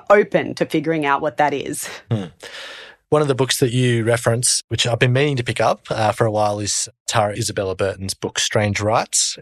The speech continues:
Speaker 2: And, um, you mentioned that she talks about this kind of hybrid remixed religion thing happening, uh, and the ways in which, uh, we're all consumers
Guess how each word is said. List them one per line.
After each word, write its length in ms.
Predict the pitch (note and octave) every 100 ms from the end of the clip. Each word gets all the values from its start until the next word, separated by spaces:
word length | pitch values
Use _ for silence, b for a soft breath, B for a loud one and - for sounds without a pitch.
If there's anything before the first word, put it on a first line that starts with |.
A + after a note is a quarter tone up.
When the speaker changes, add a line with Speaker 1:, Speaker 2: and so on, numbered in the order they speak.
| -
Speaker 2:
And, 360 | A#2 A#2 A#2
um, 400 | A#2+ A2+ A2 A2+ -
you 120 | C3
mentioned 400 | D#3 F3 F#3 D3
that 100 | A2+
she 380 | - D3 D#3 E3
talks 320 | - A#2 -
about 400 | A2 G#2 C3+ -
this 180 | G#2+ -
kind 180 | G#2+
of 80 | F#2+
hybrid 600 | - - G#2+ G2+ A2+ G#2+
remixed 640 | F2+ G2 A2+ G#2 G2+ - G2+
religion 420 | F2+ F#2 F#2 F2
thing 200 | F#2+ F2
happening, 440 | F2+ - - D#2+
uh, 40 | E2+ F#2 F#2
and 140 | G2
the 60 | F#2+
ways 300 | G#2 G#2 F#2+
in 100 | F#2+
which, 240 | F#2+ - B B B B
uh, 180 | G2 A2+
we're 120 | G#2+
all 200 | - C3
consumers 800 | C3+ B2 - - C3+ B2 B2 A#2